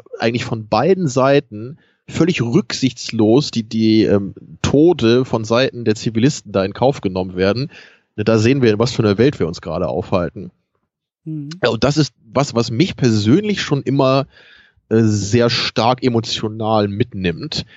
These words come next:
Speaker 1: Also wenn ich, wenn ich sehe, wie so einfach unschuldige Leute umgebracht werden bei sowas, das,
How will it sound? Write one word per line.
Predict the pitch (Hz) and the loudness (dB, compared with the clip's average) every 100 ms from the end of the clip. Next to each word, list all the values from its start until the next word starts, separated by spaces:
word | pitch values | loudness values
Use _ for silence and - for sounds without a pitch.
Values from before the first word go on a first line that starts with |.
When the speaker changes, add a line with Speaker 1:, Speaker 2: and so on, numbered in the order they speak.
| - | -6
Speaker 1:
Also | 104 110 | 0 2
wenn | 113 131 | 2 0
ich, | 127 113 | 0 0
wenn | 123 | 2
ich | 113 | 2
sehe, | 107 143 147 | 4 4 4
wie | 120 127 | 4 4
so | 113 117 110 113 - _ | 4 4 4 2 -2 _
einfach | 110 113 - | -4 -4 -2
unschuldige | 151 208 - 165 151 131 | -2 0 2 2 2 0
Leute | 117 123 139 123 | 2 4 2 0
umgebracht | 147 110 92 98 - - | -4 -4 -2 -4 -6 -2
werden | 95 95 98 | 0 0 -2
bei | 92 | -2
sowas, | 95 98 123 143 | -2 0 0 0
das, | 104 - | -4 -6